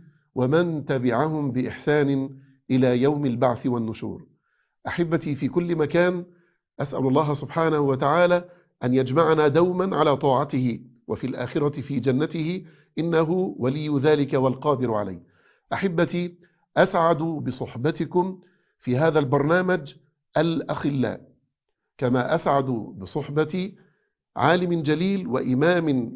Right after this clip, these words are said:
من أئمة الأزهر الشريف معنا، فضيلة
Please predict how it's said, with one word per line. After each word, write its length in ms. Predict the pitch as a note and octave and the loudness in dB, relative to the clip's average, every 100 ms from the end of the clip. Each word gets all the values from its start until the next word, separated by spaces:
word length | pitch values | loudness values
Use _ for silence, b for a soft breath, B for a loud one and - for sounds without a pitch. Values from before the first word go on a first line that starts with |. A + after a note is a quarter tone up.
| A2+ | 0
من 240 | C3 B2 | 0 0
أئمة 400 | B2 D#3+ F3 D3 | -4 -2 0 0
الأزهر 380 | D3+ B2+ D#3 D#3 | 0 -2 -2 -2
الشريف 580 | D3 - C#3+ F#3 F#3 - b b b | -2 -2 0 0 -6 -16 b b b
معنا، 540 | B2 D#3+ D#3+ E3+ - - | 0 4 4 2 -2 -8
فضيلة 540 | - A2+ C#3+ C3+ A#2+ | -8 -2 0 0 -2